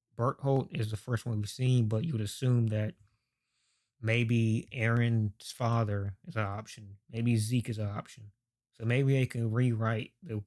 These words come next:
wills of those unconscious Titans. Maybe. Um, that's where I'm at right now with this. Um, I don't think win is, like, necessarily what, what matters here. I mean, like, you want a good, you want a good, well-written ending.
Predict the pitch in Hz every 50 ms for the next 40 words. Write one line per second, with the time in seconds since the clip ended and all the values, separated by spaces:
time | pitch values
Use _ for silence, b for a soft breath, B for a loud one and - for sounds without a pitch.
0 | _ - 131 123 120 123 117 117 107 110 - - 110 104 101 117 113 113 113 110
1 | 107 104 - - _ _ - - 117 107 - - 123 120 113 - - - - -
2 | 113 104 107 180 180 127 - - _ _ _ _ _ _ _ _ _ _ _ _
3 | - 120 117 110 110 107 104 104 101 101 - _ _ _ _ _ _ _ _ -
4 | - 113 104 104 104 104 104 113 135 - - 180 135 131 135 135 123 117 - -
5 | - - - - - - - - - - - - - - _ - 123 123 123 123
6 | 123 120 117 110 104 - _ _ _ _ _ _ _ - 330 403 392 349 247 -
7 | 131 123 127 143 160 151 135 120 - 131 120 120 117 - - 131 123 117 107 101
8 | 117 - - - - - - 123 113 107 107 107 110 110 107 101 - - 110 110
9 | 110 104 123 135 127 117 107 101 - - - _ _ _ _ - 156 214 320 262
10 | 151 120 113 107 120 117 - - 143 147 165 143 123 113 107 131 135 127 117 117
11 | 120 120 113 117 110 110 - - 131 107 101 98 98 101